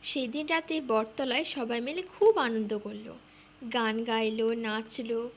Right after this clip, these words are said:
একে অপরের সব দুঃখ ভাগ করে নিল। হরিদাস মনের ভিতর থেকে অনুভব করল যে দরিদ্রের চেয়ে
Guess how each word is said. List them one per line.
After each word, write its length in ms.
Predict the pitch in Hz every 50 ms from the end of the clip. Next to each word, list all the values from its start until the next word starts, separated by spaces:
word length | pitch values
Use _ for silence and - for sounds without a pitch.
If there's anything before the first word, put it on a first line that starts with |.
| - - - - - - -
একে 280 | 254 254 - - 339
অপরের 380 | 339 320 330 - 349 349 370 370
সব 340 | 370 - - 285 294 294 269
দুঃখ 440 | 247 262 254 240 - - - 415 466 349
ভাগ 220 | 262 - 233 208 208 214
করে 240 | - 220 214 214 208
নিল। 260 | 220 226 - - - - - - - - - - - - - - - - - - - - - - - - - - - - - - - - - - - - - - - - - - - - - - - - - -
হরিদাস 520 | 269 294 285 294 294 285 254 220 208 277 330 - - - - - - - - - - - - - - - - - - - - - - - -
মনের 400 | 247 247 254 254 269 302 330 330
ভিতর 340 | 294 254 262 - - 330 339 339
থেকে 200 | - 339 302 -
অনুভব 440 | 285 247 240 240 247 233 240 254 220 220 -
করল 360 | - 220 208 214 - - - - - - - - - - - - -
যে 120 | 220 220
দরিদ্রের 560 | 208 214 220 214 208 220 214 220 226 254 262 269 - - -
চেয়ে 180 | 254 247 247